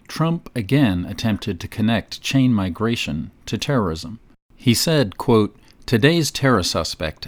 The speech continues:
entered our country through extended family chain migration, which is incompatible with national security," unquote.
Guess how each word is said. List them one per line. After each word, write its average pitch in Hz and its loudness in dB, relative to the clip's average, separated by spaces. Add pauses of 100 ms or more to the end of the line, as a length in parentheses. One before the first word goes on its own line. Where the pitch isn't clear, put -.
entered 135 4
our 120 2
country 98 0
through 101 0
extended 127 2
family 110 2
chain 110 0
migration, 90 0 (380)
which 123 0
is 117 2
incompatible 117 2
with 95 -4
national 98 -2
security," 95 -4 (640)
unquote. 117 2